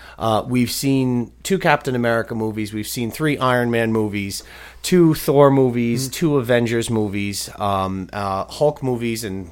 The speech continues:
Speaker 1: the way those play in is, is kind of up, up for <laughs> grabs, 'cause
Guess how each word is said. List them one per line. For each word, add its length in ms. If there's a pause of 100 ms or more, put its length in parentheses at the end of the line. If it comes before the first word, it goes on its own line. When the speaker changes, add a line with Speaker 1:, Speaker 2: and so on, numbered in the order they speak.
(140)
Speaker 1:
the 80
way 180
those 260
play 300
in 160
is, 180
is 520
kind 220
of 340
up, 240 (100)
up 160
for 100
<laughs> 0
grabs, 560
'cause 340